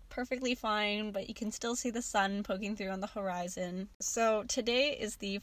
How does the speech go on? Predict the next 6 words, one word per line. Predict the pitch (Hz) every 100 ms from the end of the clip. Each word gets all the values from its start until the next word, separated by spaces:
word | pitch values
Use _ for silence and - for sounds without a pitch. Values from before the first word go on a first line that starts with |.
| -
first | 262 302 -
episode | 233 220 - 196 185 180 185
of | - 185 185 180 - - - - - - -
the | 196 185 185
Portable | - 202 202 208
Podcast, | 196 180 - 175 170 190 - -